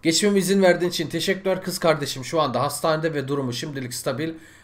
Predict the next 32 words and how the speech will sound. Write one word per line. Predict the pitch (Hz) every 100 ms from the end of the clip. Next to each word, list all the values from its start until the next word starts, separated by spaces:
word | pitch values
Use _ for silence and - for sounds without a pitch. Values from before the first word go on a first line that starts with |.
| _
Hayati | 165 170 165 -
tehlikesi | 160 135 143 127 139
bulunduğunu | 143 139 131 123
öğrendiğimde | 139 151 139 123 123 147
dehşete | 131 127 135 147 131
kapıldım. | 120 120 120 156
Eğer | 131 131 127
beni | 127 123
geri | 139 127
çevirseydin | 123 131 113 113 110 156 160 - - - _ -
ne |
yapardım | 170 151 135 120 151 147 117
bilmiyorum. | 156 139 110 135 175 - - - -
Size | - - 156 151 156
sonsuza | - 160 143 - 151
kadar | 120 117 147
minnettarım." | 117 120 127 123 - 127 113
yazmış | 104 101 165 - - - -
Orest | 127 127 160 - -
Smitov. | - - 160 143 101 92 - - - - - -
Böyle | 180 175
mektuplar | 180 175 - - 175 165
geliyor | 143 117 170
ertesi | 147 135 - 123 -
gün, | 170
haberiniz | 147 135 110 147 151
olsun. | 139 147 123 127 131 123
Bunu | 120
da | 135
görmüş | 131 120 113 117
olduğunuz | 120 113 156 131
bahaneyle | 113 107 123 185